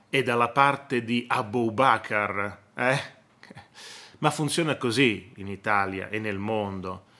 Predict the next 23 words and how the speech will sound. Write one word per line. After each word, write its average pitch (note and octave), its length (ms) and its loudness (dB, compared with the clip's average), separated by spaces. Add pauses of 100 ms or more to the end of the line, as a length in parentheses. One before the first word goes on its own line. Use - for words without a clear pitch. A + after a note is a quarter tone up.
(360)
C'è - 140 0
sempre C#3 500 4
qualcuno - 460 0
che A2 160 -6
crede A2+ 280 0
a G#2+ 60 -2
qualcun A2 400 -2
altro, G#2+ 480 2
anche A2 380 -2
quando A2 480 0
palesemente G#2 1120 -4
non G2 140 -6
gli G2 160 -8
si G2+ 180 -4
può G2+ 240 -6
credere. G#2 460 -6
Comunque, G#2 500 -2 (480)
in C3 140 0
ottemperanza E3 580 2
alle C#3 80 4
disposizioni C#3+ 600 2
di C#3+ 100 4
legge, C3+ 720 4